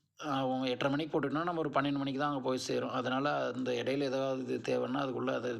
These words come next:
தீனியை போட்டு விட வேண்டியதா இருக்கும். அதுக்கப்புறம் பார்த்தீங்கன்னா ஒரு தக்காளி ஒண்ணு போட்டு விடலாம். So இது வந்து இந்த அளவுக்கு சேஃப்டி அனுப்புறதுனால நம்ம இங்கேருந்து நம்ம கஸ்டமர் கிட்ட போய்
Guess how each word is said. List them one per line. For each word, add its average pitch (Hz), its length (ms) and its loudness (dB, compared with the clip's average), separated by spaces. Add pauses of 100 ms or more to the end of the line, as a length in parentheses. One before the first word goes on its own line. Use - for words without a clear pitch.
தீனியை 123 380 -2
போட்டு 120 280 -2
விட 113 140 -2
வேண்டியதா 113 380 -2
இருக்கும். 110 320 -4 (800)
அதுக்கப்புறம் 156 540 2
பார்த்தீங்கன்னா 151 420 0
ஒரு 143 160 -2
தக்காளி 143 400 2
ஒண்ணு 131 180 0
போட்டு 120 220 0
விடலாம். 120 320 -2 (880)
So 143 180 2
இது 135 200 0
வந்து 151 260 2 (520)
இந்த 147 200 0
அளவுக்கு 160 320 0
சேஃப்டி 156 340 2
அனுப்புறதுனால 135 600 0
நம்ம 147 360 0 (400)
இங்கேருந்து 151 580 0
நம்ம 156 220 0
கஸ்டமர் 151 500 0
கிட்ட 135 140 0
போய் 143 320 2